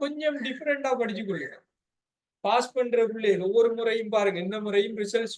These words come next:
வரும். ரிசல்ட்ஸ் வந்த உடனே ஐலண்ட்ல ஃபர்ஸ்ட் வந்த, செகண்ட் வந்த, அதே மாதிரி தமிழ் மொழி மூலமாக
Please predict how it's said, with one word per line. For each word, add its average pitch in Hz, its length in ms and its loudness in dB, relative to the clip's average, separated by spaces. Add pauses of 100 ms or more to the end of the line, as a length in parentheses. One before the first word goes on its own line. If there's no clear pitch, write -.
வரும். 135 240 -4 (500)
ரிசல்ட்ஸ் 233 400 -4
வந்த 220 240 -4
உடனே 208 260 -4 (160)
ஐலண்ட்ல 214 440 -4 (220)
ஃபர்ஸ்ட் 185 380 -10
வந்த, 165 260 2 (140)
செகண்ட் 190 400 -4
வந்த, 143 260 -8 (480)
அதே 190 240 2
மாதிரி 185 180 -4 (120)
தமிழ் 220 340 -2
மொழி 208 180 -2 (120)
மூலமாக 180 560 0